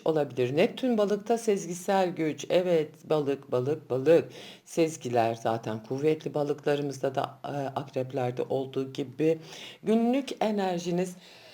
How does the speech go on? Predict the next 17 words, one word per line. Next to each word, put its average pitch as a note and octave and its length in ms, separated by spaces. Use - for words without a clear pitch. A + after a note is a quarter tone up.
e, E3+ 480
ne F3+ 180
diyecek C3 540
olursanız F#3+ 640
balıklar, E3+ 440
bugün E3+ 260
rüyalarınız E3 880
size D3 360
ipucu D3+ 680
verebilir. C3 760
Rüyalarınıza D#3 920
lütfen D3 400
dikkat C3+ 400
edin. B2+ 340
Rüyalarınızda C3+ 680
gördüğünüz B2+ 600
semboller, A#2+ 840